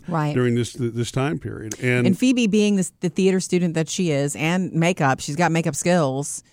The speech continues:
Speaker 1: Although she's put the brushes down for a little bit, she, uh, wants to, when she's old enough, work in one.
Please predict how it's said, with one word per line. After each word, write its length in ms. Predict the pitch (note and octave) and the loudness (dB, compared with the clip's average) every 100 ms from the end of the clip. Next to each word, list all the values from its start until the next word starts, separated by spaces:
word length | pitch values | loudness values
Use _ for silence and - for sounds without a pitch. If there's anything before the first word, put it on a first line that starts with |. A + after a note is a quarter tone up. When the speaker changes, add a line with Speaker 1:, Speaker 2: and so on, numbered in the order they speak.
| _ | _
Speaker 1:
Although 200 | - E3 | 2 4
she's 180 | D#3+ E3 | 4 0
put 160 | - F3 | -2 -2
the 60 | D3+ | 2
brushes 380 | E3+ E3 D3+ | 2 2 0
down 240 | D3+ D#3 D3+ | 2 2 2
for 80 | C#3+ | 0
a 60 | |
little 180 | C3 C3 | 0 -2
bit, 280 | B2 B2+ B2+ - | 0 0 -2 -8
she, 360 | - - E3 D3 | -8 0 0 2
uh, 340 | D3 C#3 C3+ B2+ _ _ _ | 2 4 2 -2 _ _ _
wants 380 | D#3 D#3 F3+ F3+ | 0 4 4 4
to, 100 | - | 2
when 140 | D3+ D3 | 2 0
she's 180 | D3+ | 0
old 200 | D3 D#3+ E3+ | 2 4 4
enough, 220 | C#3 B2+ | 2 2
work 220 | C#3 D#3+ | 0 0
in 160 | B2+ A#2 | -2 -2
one. 340 | A2+ A2 A2 | -6 -10 -14